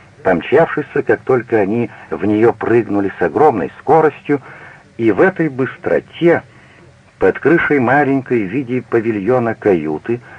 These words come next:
на кормовой палубе Иосиф был не только пострижен, припомажен и переодет, но вдобавок ещё услыхал от Крылатого о том, что произошло в Оне, городе Солнца, и почему послали за ним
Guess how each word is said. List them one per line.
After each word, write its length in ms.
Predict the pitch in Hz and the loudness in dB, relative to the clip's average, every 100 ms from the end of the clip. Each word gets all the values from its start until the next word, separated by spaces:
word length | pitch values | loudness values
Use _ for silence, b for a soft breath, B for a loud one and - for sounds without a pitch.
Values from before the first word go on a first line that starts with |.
| B B | B B
на 160 | 101 | -2
кормовой 500 | - 110 107 104 117 | 0 0 0 2 0
палубе 520 | 113 107 113 104 104 - B B - | 2 0 0 -2 -6 -10 B B -8
Иосиф 540 | 143 98 180 - 160 | 0 2 2 0 -2
был 200 | 120 160 | 2 2
не 140 | 147 139 | 4 2
только 580 | 147 160 147 147 139 - - | 2 2 2 2 2 0 -4
пострижен, 840 | 120 113 - - 82 82 76 113 123 b b b _ | -2 -2 -4 -8 -6 -4 -4 -6 -8 b b b _
припомажен 760 | 151 156 - 73 101 92 76 65 | -2 0 0 2 2 2 -2 -8
и 40 | |
переодет, 600 | 62 69 62 57 85 156 - - B B B B | -10 -6 -6 -4 0 0 -2 -20 B B B B
но 300 | - 123 175 | -2 0 2
вдобавок 560 | 147 120 120 151 160 | 2 2 4 2 0
ещё 320 | 151 - - 147 | -6 -4 2 2
услыхал 680 | 135 127 120 - 117 135 135 B B - | 2 -2 -2 0 2 2 -2 B B -2
от 180 | 110 - | -2 0
Крылатого 720 | 110 107 95 92 98 131 127 | 2 4 4 2 2 2 2
о 40 | |
том, 280 | 98 107 127 | 2 2 0
что 240 | - - 131 | -2 -2 0
произошло 640 | 131 131 135 - 127 139 | 2 2 0 0 2 2
в 120 | 127 127 | 4 2
Оне, 280 | 85 65 - - b b | 2 -2 -12 -16 b b
городе 480 | 78 82 92 90 87 - | -4 2 2 0 -4 -4
Солнца, 560 | - 127 76 - - 55 - B B B B _ | 2 2 2 -4 -8 -8 -10 B B B B _
и 120 | 127 | -6
почему 600 | 180 180 - - 139 123 | 0 0 0 -2 0 2
послали 580 | 123 107 - 87 135 143 | 2 -2 -2 0 2 2
за 240 | 131 135 123 | 2 2 2
ним 360 | 87 107 131 | 2 -2 -4